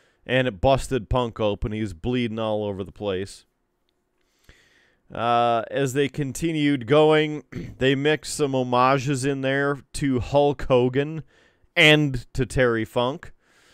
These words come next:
Uh, I don't know if they knew that, but Hulk Hogan's still alive. Uh, <laughs> <clears throat> then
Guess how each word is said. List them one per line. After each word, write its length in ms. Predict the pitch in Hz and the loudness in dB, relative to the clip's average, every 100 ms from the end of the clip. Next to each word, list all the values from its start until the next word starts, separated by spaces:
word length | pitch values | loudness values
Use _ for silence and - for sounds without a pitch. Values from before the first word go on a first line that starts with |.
| _ _ - | _ _ -10
Uh, 400 | 87 90 85 80 95 _ _ | -4 -2 -2 -4 -10 _ _
I 100 | 95 | -10
don't 180 | 98 85 | -10 -8
know 200 | 98 98 | -6 -6
if 120 | 95 | -6
they 300 | 95 85 82 _ _ _ - | -6 -6 -6 _ _ _ -14
knew 260 | 82 82 | -10 -8
that, 260 | 78 80 82 | -8 -8 -10
but 100 | 90 | -12
Hulk 240 | 87 87 - | -8 -10 -10
Hogan's 400 | 92 90 90 82 | -12 -10 -14 -18
still 220 | - 95 | -12 -10
alive. 480 | 85 82 82 95 _ _ _ _ _ _ _ _ _ _ - | -8 -10 -10 -14 _ _ _ _ _ _ _ _ _ _ -2
Uh, 320 | 139 143 143 - - - - | 2 2 0 -2 -2 -2 -6
<laughs> 120 | 139 - _ - - - - _ | -12 -12 _ -20 -20 -20 -20 _
<clears throat> 460 | 214 151 131 104 82 - | -6 -4 -8 -10 -14 -4
then 460 | 120 165 165 147 | 4 6 6 0